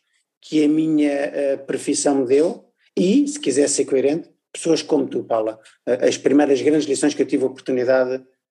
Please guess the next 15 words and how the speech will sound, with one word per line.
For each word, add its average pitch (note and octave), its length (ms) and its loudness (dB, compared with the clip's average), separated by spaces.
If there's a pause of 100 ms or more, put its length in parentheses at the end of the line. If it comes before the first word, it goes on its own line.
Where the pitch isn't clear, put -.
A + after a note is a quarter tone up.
(100)
de C3 120 0
aprender D3 640 0 (260)
e, G3 100 0
felizmente, F3+ 480 0
como E3 160 0
tu E3 100 -4
dizes D3 220 -4
que D#3+ 80 -2
eu D#3 40 4
era D3 100 2
um D3+ 40 0
menino D3+ 320 0
inteligente, C#3+ 460 -4 (260)
aprendi C3+ 320 -2
logo. A#2 340 -2